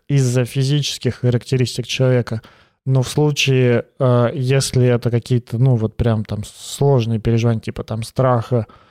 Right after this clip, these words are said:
ужаса, но это какие-то вот личные качества, значит, вашего человека. В большинстве случаев, если пропадает возбуждение, мы об этом сделаем ещё отдельный выпуск, но сейчас коротко. В большинстве случаев, если пропадает возбуждение,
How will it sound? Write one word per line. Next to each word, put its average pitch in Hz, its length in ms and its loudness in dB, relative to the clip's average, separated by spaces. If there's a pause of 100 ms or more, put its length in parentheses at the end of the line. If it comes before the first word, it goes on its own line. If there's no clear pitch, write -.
(200)
ужаса, 120 520 2
но 143 140 2
это 135 120 0
какие-то 127 360 0
вот 117 160 2
личные 131 540 0
качества, 147 580 0
значит, 165 340 -2
вашего 143 380 0
человека. 135 420 0 (500)
В 139 60 -2
большинстве 147 720 0
случаев, 151 600 0
если 127 300 -2
пропадает 117 680 0
возбуждение, 120 960 0
мы 147 160 0
об 156 140 -2
этом 165 220 0
сделаем 135 360 2
ещё 120 200 -2
отдельный 117 400 2
выпуск, - 400 0 (300)
но 131 160 2
сейчас 151 300 -2
коротко. 120 580 -2 (140)
В - 40 -8
большинстве 139 360 0
случаев, 135 420 -2
если 123 220 -2
пропадает 120 640 -2
возбуждение, 120 680 0